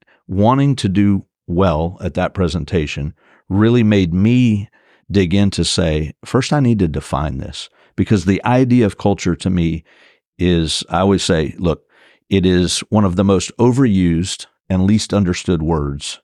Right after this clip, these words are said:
in the industry." It's a buzzword. Everybody says culture. And I think that's, you know, kind of negative now because it gets watered down.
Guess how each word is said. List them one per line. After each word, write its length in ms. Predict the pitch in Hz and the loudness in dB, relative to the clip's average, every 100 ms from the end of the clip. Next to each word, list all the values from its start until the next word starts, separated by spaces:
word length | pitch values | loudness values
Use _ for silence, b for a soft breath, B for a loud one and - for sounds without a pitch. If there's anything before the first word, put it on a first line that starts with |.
| _ - | _ -6
in 100 | 87 | -4
the 100 | 82 | -2
industry." 400 | 78 71 - - | -4 -8 -12 -6
It's 140 | 120 - | -4 0
a 40 | |
buzzword. 500 | 101 107 82 65 - - _ _ _ - | 0 0 -2 -6 -10 -16 _ _ _ -4
Everybody 220 | 95 110 | 0 2
says 200 | - 107 | 2 -2
culture. 480 | - 98 78 - - - | -2 -4 -4 -10 -14 -4
And 100 | 90 | -2
I 60 | |
think 180 | 90 98 | 0 0
that's, 300 | 95 92 - b b b b b | 0 -2 -4 b b b b b
you 160 | 98 92 | -2 0
know, 160 | 78 - - | 0 -4 -4
kind 200 | 123 107 | -2 0
of 60 | |
negative 480 | 92 123 95 82 78 | 2 2 0 -2 -2
now 200 | 82 85 | -2 0
because 440 | 90 90 87 82 - | -2 -2 -2 -2 -4
it 200 | 87 - | -4 -2
gets 260 | 85 - | -6 -4
watered 380 | 85 87 80 71 | -2 0 0 -2
down. 380 | 95 98 - | 0 -2 -4